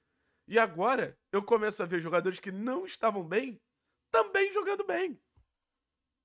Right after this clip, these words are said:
Como é o caso de um Kelvin, como é o caso de um Pedro Henrique, sabe?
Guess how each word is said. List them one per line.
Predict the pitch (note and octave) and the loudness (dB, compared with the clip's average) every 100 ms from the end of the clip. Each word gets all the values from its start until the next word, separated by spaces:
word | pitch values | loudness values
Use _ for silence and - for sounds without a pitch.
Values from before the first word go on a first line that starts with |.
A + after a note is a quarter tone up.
| _ _ | _ _
Como | - G#3+ | -2 2
é | F#3 | 2
o | E3 | 2
caso | E3+ D#3+ D#3+ | 2 2 0
de | E3+ | -12
um | G#3+ | -8
Kelvin, | - F#3 F3 D#3+ D#3 D#3+ _ _ | 2 4 6 4 -2 -12 _ _
como | - A3 | -6 -2
é | F#3+ | -2
o | |
caso | - D3 C#3 | -2 -4 -4
de | D#3 | -14
um | C#3+ | -12
Pedro | D3 D3 F3+ | -10 -6 -4
Henrique, | F3 G3 F#3+ E3 _ - - _ _ _ _ _ _ _ | -4 -6 -6 -12 _ -20 -20 _ _ _ _ _ _ _
sabe? | - D#3 F3+ | 0 2 2